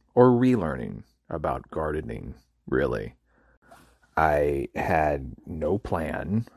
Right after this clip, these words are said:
I was going off half remembered things I did as a kid. And I remember as the world closed and how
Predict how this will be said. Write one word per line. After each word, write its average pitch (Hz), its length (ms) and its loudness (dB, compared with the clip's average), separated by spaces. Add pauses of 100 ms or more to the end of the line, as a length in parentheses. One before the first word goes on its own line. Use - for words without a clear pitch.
(800)
I 80 140 2
was 76 240 -4
going 82 320 0
off 78 400 -2
half - 480 0
remembered 80 380 -4
things 80 340 -4
I 78 40 -8
did 78 180 -6
as 78 140 -8
a - 40 -12
kid. 80 540 -4 (1800)
And 120 120 4
I 104 80 4
remember 101 480 -4
as 95 340 -4
the 92 100 -8
world 107 440 0
closed 107 720 -2 (920)
and 95 200 -4
how 87 520 -2